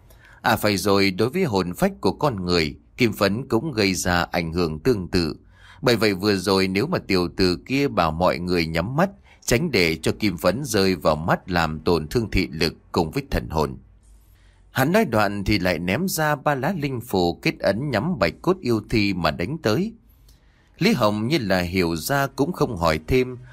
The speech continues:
là một lần nữa bạo phát quỷ khí nhắm bạch cốt yêu thi mà lo đi. Xét về thực lực đơn lẻ, cả ba người bọn Trương Phong, Lý Hồng hay là Chí Dũng đều không phải là đối thủ của bạch cốt yêu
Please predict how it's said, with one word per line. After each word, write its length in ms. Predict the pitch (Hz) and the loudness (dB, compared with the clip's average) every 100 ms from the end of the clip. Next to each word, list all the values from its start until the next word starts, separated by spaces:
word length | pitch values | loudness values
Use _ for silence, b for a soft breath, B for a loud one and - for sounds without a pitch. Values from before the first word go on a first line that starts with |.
| B | B
là 140 | 117 110 | 2 2
một 200 | 104 98 | 4 2
lần 280 | 98 95 92 | 2 0 0
nữa 220 | 107 175 | 0 0
bạo 320 | 110 87 71 | 0 2 2
phát 180 | 170 190 - | 0 -4 0
quỷ 260 | 95 82 - | 2 2 0
khí 260 | 98 113 | -2 -2
nhắm 360 | 151 95 151 139 | 0 0 0 0
bạch 180 | - - | -2 0
cốt 140 | 180 | -4
yêu 200 | - 127 120 | 0 -2 0
thi 240 | 131 120 110 | -2 0 0
mà 180 | 82 | 0
lo 260 | 76 95 113 | 0 0 0
đi. 360 | 104 107 104 - b b b b - | 0 -2 -2 -8 b b b b 0
Xét 220 | 214 185 | 0 2
về 240 | 113 104 101 | 4 2 2
thực 180 | 104 98 | 0 0
lực 240 | 95 78 | -2 -2
đơn 280 | 151 151 95 | -2 -2 0
lẻ, 240 | 85 80 | 2 2
cả 180 | 78 90 | 0 0
ba 160 | 78 147 | 0 -2
người 240 | 90 87 | 0 0
bọn 360 | 69 87 80 60 | 0 0 0 -2
Trương 240 | - 135 | -4 -4
Phong, 320 | - 131 131 123 | -2 -2 -2 -2
Lý 200 | 135 180 | -2 0
Hồng 360 | 90 80 78 | 0 -2 -2
hay 100 | 127 | -2
là 140 | 90 73 - | -2 -2 -4
Chí 200 | 120 147 | -6 -2
Dũng 380 | 123 160 226 B B B - | -2 -2 -6 B B B -2
đều 260 | 113 107 | 2 4
không 200 | 98 165 | 4 -2
phải 240 | - 92 87 | 0 0 2
là 140 | 82 | 0
đối 240 | 82 143 - | 0 0 0
thủ 220 | - 85 76 | 0 0 0
của 260 | 101 82 | 2 2
bạch 200 | 85 82 | 0 -2
cốt 160 | - 180 | -2 -2
yêu 180 | 131 | 0